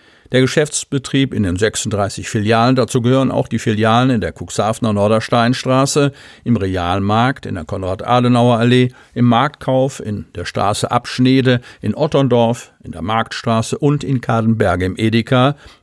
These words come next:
wird vollumfänglich weitergeführt mit dem Ziel, das Unternehmen im Wege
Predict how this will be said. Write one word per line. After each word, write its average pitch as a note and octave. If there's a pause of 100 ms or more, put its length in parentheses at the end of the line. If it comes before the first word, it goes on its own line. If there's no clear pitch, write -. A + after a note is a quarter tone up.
(160)
wird D3+
vollumfänglich G2+
weitergeführt A2+
mit G#2
dem G#2+
Ziel, D#3 (240)
das -
Unternehmen A#2+
im B2+
Wege G#2